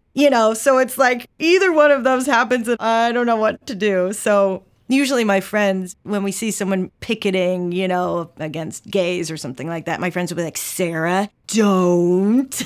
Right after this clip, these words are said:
<laughs> So it's weird that I have these two sides where I'm like, "Oh, I don't wanna go there 'cause I don't wanna ruffle any feathers," but then at the same time, I might bite your face off. <laughs> Here's the thing.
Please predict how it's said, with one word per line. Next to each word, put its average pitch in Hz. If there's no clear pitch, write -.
<laughs> 285
So 220
it's 233
weird 233
that 202
I 180
have 196
these 175
two 202
sides 180
where 180
I'm 170
like, 175
"Oh, 233
I 190
don't 208
wanna 226
go 240
there 233
'cause 226
I 175
don't 202
wanna 202
ruffle 196
any 208
feathers," 190
but 190
then 185
at -
the 180
same 185
time, 180
I 190
might 170
bite 170
your 156
face 175
off. 220
<laughs> -
Here's 302
the 220
thing. 143